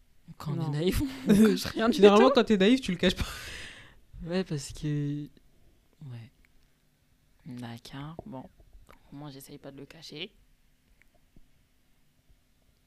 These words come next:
Speaker 1: Je suis naïve, sûr.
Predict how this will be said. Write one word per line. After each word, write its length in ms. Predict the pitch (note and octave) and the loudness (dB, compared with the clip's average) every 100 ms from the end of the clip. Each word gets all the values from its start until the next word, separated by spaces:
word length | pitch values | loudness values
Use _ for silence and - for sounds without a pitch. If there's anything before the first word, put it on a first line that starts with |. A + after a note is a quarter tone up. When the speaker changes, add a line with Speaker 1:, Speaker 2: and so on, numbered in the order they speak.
| _ _ _ _ _ _ _ _ _ | _ _ _ _ _ _ _ _ _
Speaker 1:
Je 60 | - | -18
suis 220 | - D3+ | -14 -8
naïve, 380 | D3 F3 D3+ B2 | -6 -6 -10 -14
sûr. 540 | - - E4+ G3+ - | -18 -10 -8 -8 -12